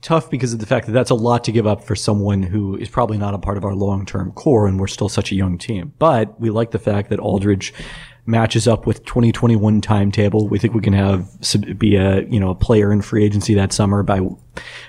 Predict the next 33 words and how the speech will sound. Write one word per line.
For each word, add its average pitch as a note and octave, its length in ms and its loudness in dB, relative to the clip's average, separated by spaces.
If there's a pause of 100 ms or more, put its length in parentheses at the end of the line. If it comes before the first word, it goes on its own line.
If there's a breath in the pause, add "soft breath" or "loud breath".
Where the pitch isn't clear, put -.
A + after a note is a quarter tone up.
(320 loud breath)
be, A2+ 160 -4
by G#2+ 200 -2
virtue G#2+ 340 -2
of F#2 100 -2
having, G2+ 580 -2 (220 loud breath)
you G#2+ 100 0
know, F#2 140 0
by F#2+ 180 -2
that G#2+ 240 -2
point, G2+ 300 -2 (280)
probably G#2+ 240 -2
a G2 60 -6
top G#2 240 -2
five G2+ 240 -4
to G#2 80 -14
ten G#2 220 -2
player G#2 260 2
in G2+ 100 2
the F#2 80 -2
league G2 200 2
in G2 80 2
Zion G2+ 400 2
Williamson. G2+ 680 2 (1000 loud breath)
What D#3+ 140 2
if G#3 160 -4
we, B2+ 420 -8 (200)
what D#3 120 2
if, F#3 80 4
what F3 160 2
if F#3 120 0
we E3+ 80 0
gave C#3 300 2
you B2+ 260 2